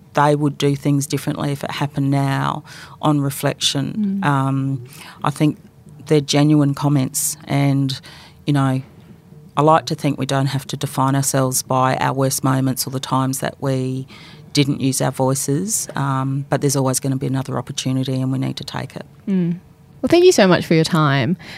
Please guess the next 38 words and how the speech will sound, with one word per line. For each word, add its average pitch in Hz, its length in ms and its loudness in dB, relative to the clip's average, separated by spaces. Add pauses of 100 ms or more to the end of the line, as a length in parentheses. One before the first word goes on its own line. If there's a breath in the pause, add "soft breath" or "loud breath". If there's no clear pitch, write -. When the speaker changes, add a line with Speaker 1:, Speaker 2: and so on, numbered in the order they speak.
(140 loud breath)
Speaker 2:
I - 80 4
guess 226 240 6
my 185 260 6
only 185 200 8
other 165 140 4
question 160 340 4
is, 156 260 4 (440 loud breath)
who, 233 180 6 (160)
who's 294 240 6
the 240 100 6
team 208 300 8
or 190 80 10
the 175 80 6
player 175 260 4
to 170 80 6
look 160 220 6
out 156 200 4
for 170 140 4
in 160 80 8
the 156 80 4
A 147 120 4
F 151 120 2
L 151 80 4
W 139 320 0
season 143 360 0
this 135 200 0
year? 120 220 0
Do - 160 6
you 170 40 8
have 175 200 4
a 170 320 8 (680 loud breath)
one 180 540 6
to 185 80 8
watch? 165 560 4 (480 loud breath)
Speaker 1:
One 147 240 -2
to 143 140 -8
watch. 139 580 -2
Well, 165 520 6